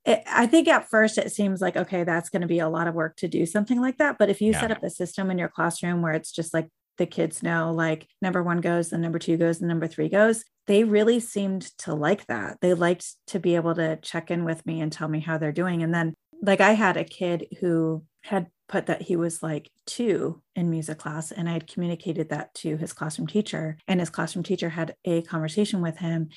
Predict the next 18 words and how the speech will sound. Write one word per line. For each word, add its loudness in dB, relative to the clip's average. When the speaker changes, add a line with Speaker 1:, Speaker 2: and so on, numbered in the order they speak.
Speaker 1:
and 0
found 2
out 0
that -4
he 2
was 0
really 2
anxious -4
about 0
singing 0
solos 0
in -2
music -2
class, -2
which, 0
Speaker 2:
Yeah. 2
Speaker 1:
like, 6
I, 8